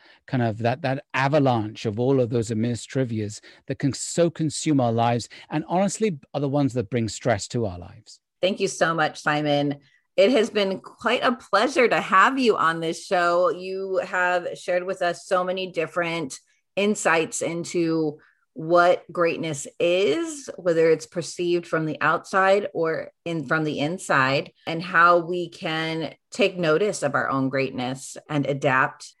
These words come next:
Speaker 2: and be resilient in a world that is uncertain. I, I just wanna thank you so much for sharing all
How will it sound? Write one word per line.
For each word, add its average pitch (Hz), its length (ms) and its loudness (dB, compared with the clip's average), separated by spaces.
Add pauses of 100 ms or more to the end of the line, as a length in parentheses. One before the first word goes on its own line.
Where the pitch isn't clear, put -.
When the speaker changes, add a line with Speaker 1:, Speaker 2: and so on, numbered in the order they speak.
Speaker 2:
and 135 600 -2
be 151 160 -4
resilient 147 920 0 (140)
in 139 380 -2
a 139 160 -2
world 139 400 0
that 135 500 -2 (200)
is 143 260 -4
uncertain. 143 880 -2 (360)
I, 170 200 2
I 165 140 0
just 143 180 -8
wanna 147 220 4
thank 147 220 -2
you 143 60 -4
so 143 180 -2
much 135 280 0
for 135 580 0 (140)
sharing 135 480 0
all 127 440 0